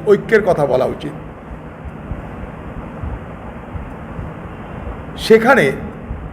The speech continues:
নতুন করে এই সাম্প্রদায়িক মেরুকরণের রাজনীতি সুকৌশলে খাড়া করে তিনি পশ্চিমবঙ্গের রাজনৈতিক বাতাবরণটাকে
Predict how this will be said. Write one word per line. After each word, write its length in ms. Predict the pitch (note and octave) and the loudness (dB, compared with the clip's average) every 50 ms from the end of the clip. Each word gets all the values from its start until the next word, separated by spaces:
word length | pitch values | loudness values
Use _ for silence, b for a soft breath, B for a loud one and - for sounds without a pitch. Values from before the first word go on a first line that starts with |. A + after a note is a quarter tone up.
| - - - - - - - - - - - - - - - - - - - - - - - - - - - - - E3 F#3 | -12 -12 -14 -14 -14 -14 -14 -14 -12 -12 -10 -8 -10 -10 -10 -10 -8 -8 -6 -8 -8 -8 -10 -10 -10 -10 -8 -4 4 6 8
নতুন 280 | G3 G3+ C#4 C4+ C4 C4 B3+ | 8 8 8 6 6 6 8
করে 220 | B3+ A#3 F3 D3+ D#3 D#3 - - - - - - - - - - - - - - - - - - - - - - - - - - - - - - - - - - - - - - - - - - - - - - - - - - - - - - - - | 8 8 8 8 6 2 0 -4 -6 -8 -8 -10 -10 -10 -10 -12 -12 -12 -12 -12 -12 -12 -12 -12 -12 -12 -12 -12 -12 -10 -10 -10 -10 -10 -10 -10 -10 -10 -10 -10 -10 -10 -10 -10 -10 -8 -8 -10 -8 -8 -8 -10 -10 -10 -10 -10 -10 -10 -12 -10 2 6
এই 140 | G3+ G3 G#3+ - - - | 6 8 8 6 4 4
সাম্প্রদায়িক 540 | F#3+ G3 G#3+ G#3+ A3+ B3 A#3+ B3 A#3+ A#3 - G3+ | 6 6 6 6 6 8 10 10 10 8 8 6
মেরুকরণের 580 | G3 G#3 G#3+ G#3+ G#3+ A3 G#3+ A3 A3 G#3 G3+ - - - - - - - - - - - - - C#3 D3+ | 6 6 6 6 6 6 6 8 8 6 6 4 2 -4 -8 -10 -10 -10 -10 -10 -10 -10 -2 4 8 10
রাজনীতি 380 | E3+ F#3 F#3 G3+ G#3+ G#3+ G#3+ - | 10 10 10 8 4 0 0 -2
সুকৌশলে 640 | - - F#3 - G#3+ G3+ G3+ G3+ G#3 G#3 F#3+ F3+ F3+ E3 - - - - - - - - - - - - - - - - - - | -2 -2 0 6 8 8 8 8 6 6 6 4 4 0 -2 -8 -10 -10 -10 -12 -12 -12 -12 -12 -10 -10 -8 -8 -8 -6 -6 -2
খাড়া 260 | - C#3+ D#3 F3 F#3 | 4 8 10 12 12
করে 200 | F3 F3+ F#3 F#3 F3 D#3+ - | 10 8 6 4 4 4 2
তিনি 240 | D#3 D#3+ F#3 E3 B2+ - - - - - - - - - - - - - - - - - - - - - - - - - - - - - - - - - - - - - - - - - - - - | 2 2 2 2 2 0 -4 -6 -10 -10 -12 -12 -12 -12 -14 -14 -14 -14 -14 -14 -14 -12 -12 -12 -12 -12 -12 -10 -10 -8 -8 -8 -8 -8 -8 -8 -8 -8 -10 -10 -10 -10 -10 -10 -10 -12 -12 2 6
পশ্চিমবঙ্গের 680 | F#3+ F#3 F#3 - - A#3+ A3+ A3 A3 A3 A3 G#3+ F#3+ E3+ | 6 6 6 6 4 4 6 8 8 10 10 10 10 10
রাজনৈতিক 360 | E3 F3+ D#3+ F3+ F#3 F#3 F#3+ D#3 | 10 8 8 4 2 2 2 2
বাতাবরণটাকে 520 | C3 D3+ D3+ E3 D#3 D#3 D#3+ D#3+ F3 G3+ | 4 4 6 6 6 6 4 4 2 2